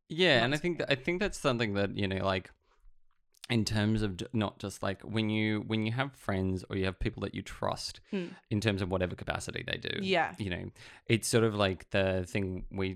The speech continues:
Speaker 1: we talk about, um, is, like, the team building.
Speaker 2: Yeah.
Speaker 1: You have, you know, you have people you rely on. So you
Speaker 2: Yeah.
Speaker 1: always know they're gonna do a product that will be good in your image or be good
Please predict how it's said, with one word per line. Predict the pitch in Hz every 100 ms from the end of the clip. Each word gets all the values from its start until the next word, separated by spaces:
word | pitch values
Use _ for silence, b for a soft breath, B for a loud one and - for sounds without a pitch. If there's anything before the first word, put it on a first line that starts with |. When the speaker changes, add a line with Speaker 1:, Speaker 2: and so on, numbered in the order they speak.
| -
Speaker 1:
we | 92 92
talk | 92 90
about, | 87 87 87 -
um, | 85 85 -
is, | 90 87
like, | - - -
the |
team | - 95 92
building. | 92 92 107 120 -
Speaker 2:
Yeah. | 196 170
Speaker 1:
You | 110 107
have, | 117 107 104 98 101 -
you | 98
know, | 90 92 110 - _
you | 110 104
have | 113 104
people | 110 98
you | 95 92
rely | 92 87 87
on. | - 104
So | -
you | 98 190
Speaker 2:
Yeah. |
Speaker 1:
always | 120 113
know | 110 104
they're | 101
gonna | 104 104
do | 98 95
a |
product | - 95 90 -
that | 95 92 - B B B B
will | 120 107 107
be | 101
good | 95 117 107 92 -
in | 107 98
your | 101 101
image | 110 104 104 95 -
or | 101 92 92
be | 90 104
good | 87 110 101 -